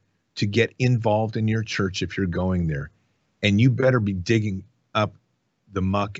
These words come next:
and pulling back the rocks, and you better be finding out what's going on. We are now discovering that Satan is living within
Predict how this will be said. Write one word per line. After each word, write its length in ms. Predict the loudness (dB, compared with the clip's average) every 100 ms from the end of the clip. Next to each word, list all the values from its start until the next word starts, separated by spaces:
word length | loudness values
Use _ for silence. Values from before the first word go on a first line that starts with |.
| -8
and 160 | -8
pulling 340 | -2 0 2 2
back 280 | 0 0 -2
the 80 |
rocks, 460 | -2 0 -2 -2 -8 -4
and 140 | -2
you 80 | 0
better 240 | 2 2
be 120 | 2 0
finding 500 | 0 0 0 0 -2
out 200 | -4 -4
what's 220 | -6 -6
going 360 | -2 0 0
on. 220 | 0 -2 -4 -14 _ _ _ _ _ -4
We 240 | 2 4
are 120 | 4
now 440 | 2 2 4 2 -2 _ _ _ _ _ _ _ _ -12
discovering 720 | -6 -2 0 0 0 0 -2
that 180 | -4 -6 -10 -16
Satan 400 | -8 -4 -2 -2
is 160 | -6 -4
living 580 | 0 2 2 0 -4 -6
within 520 | -6 -4 -4 -4 -6